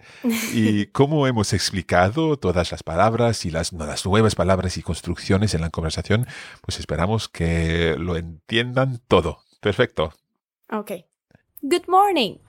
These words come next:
Speaker 1: What's your name?
Speaker 2: Hi, I'm Peter. And you?
Speaker 1: My name's Anna. Nice to meet you.
Speaker 2: Nice to meet you too. Uh, are you English?
Speaker 1: No, I'm not English. I'm from Argentina,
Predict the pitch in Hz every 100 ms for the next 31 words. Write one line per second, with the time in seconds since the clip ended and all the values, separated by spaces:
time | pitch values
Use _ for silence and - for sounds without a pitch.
0 | _ - 226 - - 240 240 294 294 196
1 | 170 _ _ _ _ _ - 214 - -
2 | 113 104 - - 65 - - - 82 80
3 | 135 - _ _ _ _ _ _ _ _
4 | _ _ _ 247 262 311 339 330 320 320
5 | - - 330 330 269 175 - 233 254 302
6 | - - 311 320 - 214 185 - - -
7 | 104 143 233 - 196 196 180 - - -
8 | - - - - - - - - 127 135
9 | 123 120 90 95 185 - - - - -
10 | - - - - - - - 302 330 330
11 | 320 - - 302 320 349 349 - - 226
12 | 226 208 196 - - - - - 240 262
13 | 277 - 302 294 - 226 220 208 202 -
14 | 254 240 208 -